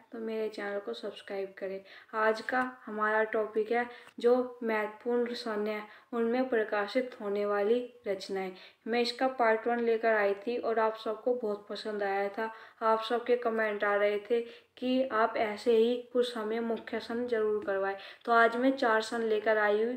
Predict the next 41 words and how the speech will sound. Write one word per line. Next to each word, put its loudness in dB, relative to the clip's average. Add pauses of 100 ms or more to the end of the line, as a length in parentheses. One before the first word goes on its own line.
जो 2
महत्वपूर्ण -4
है, 0
जिनके 4 (300)
रचनाएं 2
बार 6
बार 4
पूछी -2
जाती 0
है, 6
उन्हीं -2
सन -8
को -2
मैं -4
आज -4
लेकर 0
आई 2
हुई। 4 (520)
ये 8
है 6
हमारे 2
सन, -4
देख 2
लेते 0
हैं 4 (100)
कौन 2
कौन 0
से -2
हैं। 0 (340)
उन्नीस 0
सौ 0
अड़तीस, 0 (180)
उन्नीस -4
सौ 2
छप्पन, -6 (200)
उन्नीस -6
सौ 0
अट्ठावन, -4 (140)
उन्नीस -6
सौ -4
बहत्तर। -6